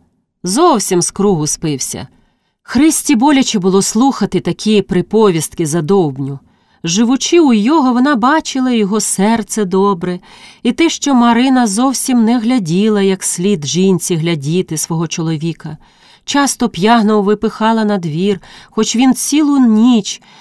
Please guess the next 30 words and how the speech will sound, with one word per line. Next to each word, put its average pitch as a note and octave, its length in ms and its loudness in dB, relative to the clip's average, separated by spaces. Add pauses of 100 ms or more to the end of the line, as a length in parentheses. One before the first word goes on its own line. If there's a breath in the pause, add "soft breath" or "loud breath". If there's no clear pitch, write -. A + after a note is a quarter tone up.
(160 loud breath)
витупцьовується G#3 960 0
під F3 200 -4
вікнами, D#3 540 -4
називаючи F#3 640 -2
її G3 100 0
всякими G3 480 -2
ласкавими F#3 600 0
назвами, D#3+ 680 -2 (480 loud breath)
і A#3 100 0
Христом A#3+ 540 2
Богом A3+ 460 2
молячи G#3+ 560 2
впустити F#3 600 -2
в D#3 60 -8
хату. D3+ 560 -8 (760)
«А G3+ 140 0
де D#4+ 200 0
він C#4 200 2
живе, G#3 500 -2 (100)
не E3+ 120 -2
знаєте?» G3 680 -2 (520)
«Та C#4+ 120 -4
кажу A3+ 460 0
ж G#3+ 100 -2
вам, G3+ 220 0
з - 80 -4
кругу F3+ 360 0
спився», — D3+ 600 -4 (380 loud breath)
одрізала D#3+ 500 0
горнична. D3 640 -4